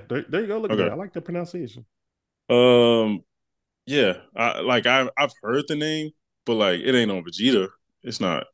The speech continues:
Speaker 2: you know what I mean? Vegeta, like, that's a common name. You know, that's a common, everyone knows that. You know, like Goku, like, they know Gohan,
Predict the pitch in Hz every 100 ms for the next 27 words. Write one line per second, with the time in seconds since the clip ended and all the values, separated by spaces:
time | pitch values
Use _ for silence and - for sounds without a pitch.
0 | _ _ _ _ _ _ _ _ - 113
1 | 107 113 117 107 117 160 123 101 95 120
2 | - 101 - 110 110 101 95 95 101 85
3 | _ _ _ _ - 101 98 95 110 117
4 | 117 117 107 98 139 135 123 110 110 104
5 | 90 85 - _ _ _ _ _ _ _
6 | _ - 101 92 92 110 80 117 123 123
7 | 123 104 104 110 110 107 - 117 110 107
8 | 110 107